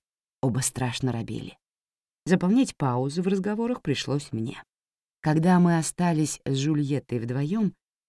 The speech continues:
я спросила, как ей Ринри. «Худой. А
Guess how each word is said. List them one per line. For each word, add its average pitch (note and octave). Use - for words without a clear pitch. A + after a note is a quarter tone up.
я F#3
спросила, G#3
как D3
ей F3+
Ринри. A2+
«Худой. C4
А D3+